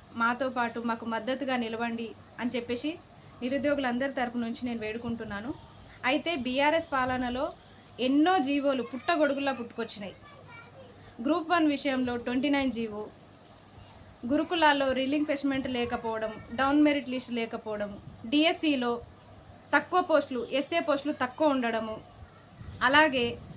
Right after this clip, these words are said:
జీవో ఫార్టీ సిక్స్ వల్ల పోలీస్ అభ్యర్థులు నష్టపోవడము, ఇలాంటి సమస్యలన్నీ, ఇలాంటి జీవోలన్నీ బీఆర్ఎస్ పాలనలో వచ్చినవే. అందుకే ఆ పార్టీని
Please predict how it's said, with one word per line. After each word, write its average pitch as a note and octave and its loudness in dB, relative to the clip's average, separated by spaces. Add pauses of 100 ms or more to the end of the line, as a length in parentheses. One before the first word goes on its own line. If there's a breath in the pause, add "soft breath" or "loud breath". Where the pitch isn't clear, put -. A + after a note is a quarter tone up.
(200)
జీవో D#4+ 4 (120)
ఫార్టీ C#4 6
సిక్స్ C#4 -4
వల్ల A#3+ 0 (760)
పోలీస్ D#4 6
అభ్యర్థులు C4 0
నష్టపోవడము, A3 -4 (800)
ఇలాంటి D4 4 (100)
సమస్యలన్నీ, C4+ 2
ఇలాంటి B3 -2 (100)
జీవోలన్నీ C4 2 (100)
బీఆర్ఎస్ C4+ -2
పాలనలో A#3+ 0
వచ్చినవే. A3+ -4 (920)
అందుకే D4 2 (560)
ఆ C4 6 (140)
పార్టీని C#4+ 4